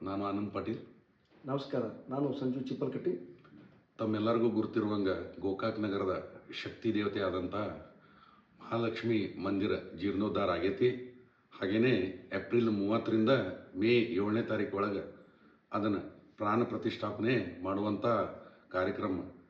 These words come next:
Speaker 1: ಹಮ್ಮಿಕೊಂಡಾರು. So ಈ ಕಾರ್ಯಕ್ರಮದಾಗ ಬ್ರಹ್ಮ ಕಳಶ ಅಂತ ಹೇಳಿ ಒಂದು ವಿತರಣೆ ಮಾಡುವಂಥ ಜವಾಬ್ದಾರಿ ನಮ್ಮ ಸಾಯಿ ಸಮರ್ಥ ಫೌಂಡೇಶನ್ ಕೊಟ್ಟಾರ. ಈ ಬ್ರಹ್ಮ ಕಳಶ ಅಂದ್ರ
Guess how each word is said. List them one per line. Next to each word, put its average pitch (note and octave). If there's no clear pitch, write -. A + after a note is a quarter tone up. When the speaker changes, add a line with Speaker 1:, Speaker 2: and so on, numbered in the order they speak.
Speaker 1:
ಹಮ್ಮಿಕೊಂಡಾರು. A2
So B2+
ಈ A#2+
ಕಾರ್ಯಕ್ರಮದಾಗ C3+
ಬ್ರಹ್ಮ C3+
ಕಳಶ A#2+
ಅಂತ A2
ಹೇಳಿ G#2+
ಒಂದು G#2+
ವಿತರಣೆ B2
ಮಾಡುವಂಥ A#2
ಜವಾಬ್ದಾರಿ A#2
ನಮ್ಮ G#2+
ಸಾಯಿ G2+
ಸಮರ್ಥ A2
ಫೌಂಡೇಶನ್ F#2+
ಕೊಟ್ಟಾರ. A2
ಈ B2+
ಬ್ರಹ್ಮ B2
ಕಳಶ C3
ಅಂದ್ರ A#2